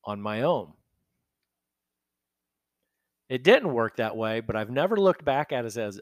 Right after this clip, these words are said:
as a failure. I did it for probably two years, maybe three years as a side hustle that learned, earned a little extra income, but I enjoyed it.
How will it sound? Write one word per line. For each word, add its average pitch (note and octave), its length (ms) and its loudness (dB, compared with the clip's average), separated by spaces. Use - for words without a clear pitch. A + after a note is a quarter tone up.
as G#2 120 -8
a G2+ 60 -8
failure. G2 640 -4
I B2+ 80 0
did E3 220 0
it G3 140 0
for C3+ 220 0
probably C3 1040 -2
two E3+ 340 -6
years, D3+ 520 -4
maybe D#3+ 260 -2
three D3+ 340 -4
years G#2+ 440 -4
as A#2 140 -4
a A2 80 -4
side C#3 480 -2
hustle G#2 600 -8
that A#2+ 140 -2
learned, C3+ 260 -4
earned C3 220 -2
a C3+ 60 0
little C3 260 2
extra - 400 -4
income, G#2 560 -8
but C#3+ 100 6
I B2+ 120 8
enjoyed A#2+ 540 0
it. - 180 -10